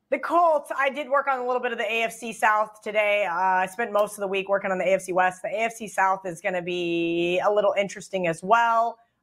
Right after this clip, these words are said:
Uh, the Colts have a lot of question marks. Uh, Jonathan Taylor, mainly. If he can stay healthy, I mean, hell, he missed six games last year.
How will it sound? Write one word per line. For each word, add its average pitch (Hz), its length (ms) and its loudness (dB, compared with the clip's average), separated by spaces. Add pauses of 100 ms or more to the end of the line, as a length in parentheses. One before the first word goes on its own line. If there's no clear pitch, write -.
Uh, 202 240 -2
the 254 80 0
Colts 285 400 0
have 214 160 -4
a 220 60 -2
lot 190 440 0
of 240 80 -2
question 247 460 -4
marks. 127 480 -8 (120)
Uh, 170 180 -4
Jonathan 220 500 -2
Taylor, 220 380 -2
mainly. 185 560 -4 (260)
If 185 80 -8
he 247 160 -2
can 285 180 -2
stay 202 280 0
healthy, 196 340 0
I 175 60 -4
mean, 190 120 -8
hell, 220 260 0
he 214 120 -6
missed 220 180 -10
six - 220 -16
games 240 340 -6
last - 300 -8
year. - 220 -20